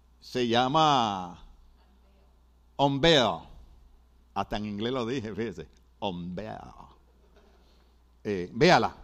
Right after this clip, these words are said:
muy buena, muy buena. Sobre el problema de, de,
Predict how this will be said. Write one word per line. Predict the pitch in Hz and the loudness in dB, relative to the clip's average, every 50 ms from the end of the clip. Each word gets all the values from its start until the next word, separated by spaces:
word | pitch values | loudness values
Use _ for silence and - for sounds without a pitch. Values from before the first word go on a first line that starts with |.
| - _ - | -20 _ -2
muy | 131 165 175 | 2 2 4
buena, | 147 139 123 98 87 80 104 | 4 4 0 0 -4 -8 -4
muy | 120 147 139 | -2 -2 0
buena. | 113 110 104 92 87 | 0 -2 -4 -6 -8
Sobre | - 156 147 151 156 147 | -6 -4 -2 0 0 -2
el | |
problema | - 156 151 156 185 220 240 240 240 | -2 0 0 2 2 2 4 2 2
de, | 220 196 180 165 | 4 2 2 0
de, | 151 147 135 131 117 113 | 0 0 -2 -2 -2 -4